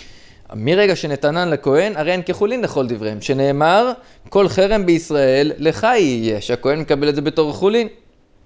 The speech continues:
אז אם כן, לא ייגאל דכתב רחמנא בחרם, למה לי? למה צריך לכתוב לא ייגאל? זה הרי פשוט שאי אפשר לפדות חרם. אם אינו עניין לחרמים, ששם זה מסברה, אפשר ללמוד שאי אפשר לפדות,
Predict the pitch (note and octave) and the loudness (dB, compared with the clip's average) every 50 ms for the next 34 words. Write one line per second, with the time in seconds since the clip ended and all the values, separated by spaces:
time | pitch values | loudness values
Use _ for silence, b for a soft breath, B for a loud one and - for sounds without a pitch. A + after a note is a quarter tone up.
0 | B B B B B B B B B B B B - F#2 F2+ G2 A2+ A#2+ A#2 - | B B B B B B B B B B B B -12 -10 -6 -4 -4 -4 -4 -2
1 | - A#2+ C#3 F3+ G3 F#3+ F3+ E3+ E3 D#3+ D#3 D3+ D3 C#3 C3+ C3+ C3+ D3+ E3 E3 | 0 2 4 4 4 6 6 6 6 6 4 2 0 -2 -2 -2 2 2 2 2
2 | D#3+ C#3+ C#3+ C#3+ D3 E3 E3 D#3+ D3 C#3 C#3+ B2+ - D#3 D3+ D3+ C#3+ - D3 D3 | 2 0 0 0 2 2 2 0 0 -2 -2 -2 -2 0 0 -2 -2 -4 -4 -4
3 | D3+ E3 D#3 C#3 C#3+ A#2 G#2 F3 F3 E3+ E3 E3+ D#3+ D3+ C#3+ C3 B2 A#2 b b | -2 0 0 0 -2 0 2 4 4 6 6 4 4 4 2 -2 -6 -10 b b
4 | b b b - D3 D3+ D3+ D3 C#3 C#3 C3 B2+ B2+ B2+ C3+ - - _ _ _ | b b b 0 2 2 4 2 2 0 -2 -2 -4 -6 -8 -10 -16 _ _ _
5 | _ _ _ _ _ _ _ _ _ _ _ _ _ _ _ _ _ _ - - | _ _ _ _ _ _ _ _ _ _ _ _ _ _ _ _ _ _ -10 -8
6 | D3 D#3+ E3 D#3+ - D#3 D3+ D3+ - - F3+ F#3 F3 E3 C#3+ A#2 G#2 b b b | -6 -4 -4 -4 -4 -4 -6 -4 0 4 6 6 6 4 2 -2 -8 b b b
7 | b - C3+ D#3 D#3 D#3+ D#3+ C#3 D3 C#3 C3+ C#3+ C3+ B2 D3 C3+ D3 D#3 D3 - | b -4 0 2 2 2 2 2 2 2 2 2 2 0 0 0 0 0 -2 -2
8 | - F#3+ F#3 - - D4+ E4 D4+ - - - - b b b - - F#3+ G3+ F#3+ | -4 -4 -2 -2 -2 0 0 0 0 -2 -8 -20 b b b -10 -4 0 2 2
9 | E3+ - - F3+ E3+ E3+ D3 D#3 D#3 E3+ D#3+ D#3+ - - D3 C#3+ C3+ C#3 D3 C#3+ | 2 2 0 0 0 0 0 2 2 2 2 2 0 0 2 2 2 0 -4 -6
10 | - _ _ - - - B B B B B B B B B B B B - _ | -10 _ _ -20 -20 -20 B B B B B B B B B B B B -14 _
11 | - B2 C3+ C3+ C#3 C#3+ D3 D3 C#3+ C#3+ C#3+ D3 D3 C#3 C3 - D3 C3 B2+ C3 | -4 -2 0 2 2 4 4 2 2 2 2 2 2 0 0 2 2 2 4 2
12 | C#3 E3+ G3+ A3+ B3 - - _ _ _ _ _ _ _ _ - - B2+ - C3+ | 2 0 -2 -4 -6 -12 -20 _ _ _ _ _ _ _ _ -16 -10 -6 -4 -2
13 | C3 C3+ B2+ A#2+ B2+ A#2+ - - B2 B2 B2 C#3+ D#3 D3+ - E3 D#3+ E3 E3+ E3+ | -2 -2 -2 -2 -4 -6 -6 -2 0 2 4 4 4 2 2 0 -2 -2 -2 -2
14 | E3+ E3+ - - F3 F3 E3 - G3 F3+ F3+ E3+ F3 G#3+ A#3 A3+ - | -2 -4 -2 0 -2 0 0 0 0 0 0 0 0 0 0 0 -2